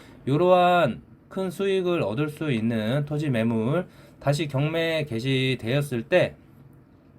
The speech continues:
경매 참여하실 분들은 기억해 두셨다가 참여를 하시면 좋을 것 같습니다.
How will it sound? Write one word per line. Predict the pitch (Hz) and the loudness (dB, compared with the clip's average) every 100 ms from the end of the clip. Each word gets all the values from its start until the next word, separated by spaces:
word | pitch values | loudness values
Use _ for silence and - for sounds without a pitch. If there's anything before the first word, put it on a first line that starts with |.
| - - - - - - - - - - | -20 -20 -20 -20 -20 -20 -20 -20 -20 -4
경매 | 147 156 123 135 151 | 0 2 4 4 0
참여하실 | 143 175 185 175 170 147 | -2 0 2 2 -2 -4
분들은 | 139 127 117 110 113 147 180 | -4 -2 -2 0 0 0 0
기억해 | 139 123 127 131 | -4 -4 -4 -4
두셨다가 | - - 139 - 110 104 117 | -6 -4 -4 -2 2 4 4
참여를 | - 151 147 135 120 113 | 2 0 2 2 0 -2
하시면 | 139 147 131 107 104 147 175 - - - - | -4 -2 -2 0 2 0 0 -8 -20 -20 -12
좋을 | - 131 135 | -2 0 0
것 | 127 | -2
같습니다. | - 117 135 113 104 101 | -8 -4 -2 0 2 0